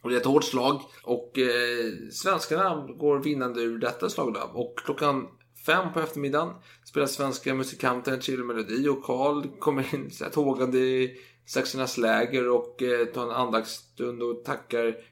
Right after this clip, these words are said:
Gud för segern och beger sig iväg för att äta middag. Och detta var ett sorgligt slag. För det visade sig att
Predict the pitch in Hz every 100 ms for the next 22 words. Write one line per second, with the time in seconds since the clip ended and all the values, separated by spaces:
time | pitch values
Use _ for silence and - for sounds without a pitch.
0 | _ 113 107 98 - 101 - - 71 90
1 | 90 143 175 160 - - - _ _ _
2 | - - _ _ 131 123 110 - 110 107
3 | 104 110 110 - - - 139 143 240 151
4 | - - - _ - 143 147 151 165 -
5 | 175 151 160 - 110 104 - - _ _
6 | _ _ _ _ - 135 127 123 117 127
7 | 135 135 - 123 120 -